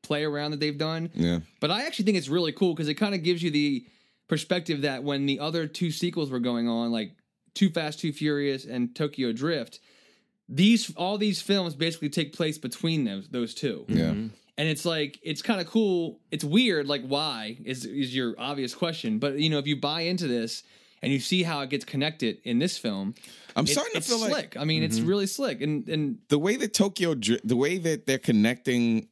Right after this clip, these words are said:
Speaker 2: everything to Tokyo Drift, I'm starting to feel like the Tokyo theme is gonna be a lot bigger than we, we know right now. Like, I think that whatever's happening in the next movie
Speaker 1: Yeah.
Speaker 2: is gonna be pretty huge.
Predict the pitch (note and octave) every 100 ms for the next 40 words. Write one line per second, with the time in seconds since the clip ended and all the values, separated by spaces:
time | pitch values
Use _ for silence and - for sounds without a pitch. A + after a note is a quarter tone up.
0 | - A2+ B2+ B2 A2 A#2+ B2 A#2+ A2+ A2+
1 | A#2+ - F3 G#3 A3 G#3 F3 D3 - _
2 | - F3+ A2 - D3 D#3 B2+ A2+ G#2 C3
3 | C3+ A#2+ G2+ G2 G2 F2+ F#2 F2 - E2
4 | E2+ E2+ G2 G2 - D2+ G#2+ F#2 F2+ F2
5 | E2 F2 E2 E2 F#2+ E2+ - G2 F2+ G2+
6 | G2 E2+ D2 D2+ D2+ C#2+ - _ - F2+
7 | G#2+ C#3 A#2+ A2 - G2 A2+ A#2+ A2+ A2+
8 | G#2+ G#2+ G2+ F#2+ F#2 F2+ G#2 - E2+ D#2+
9 | D#2 C3 C#3 B2+ A2 - _ - F#2+ F2+
10 | F#2+ F2+ - G2 E2 F2+ F2 D2+ D#2+ -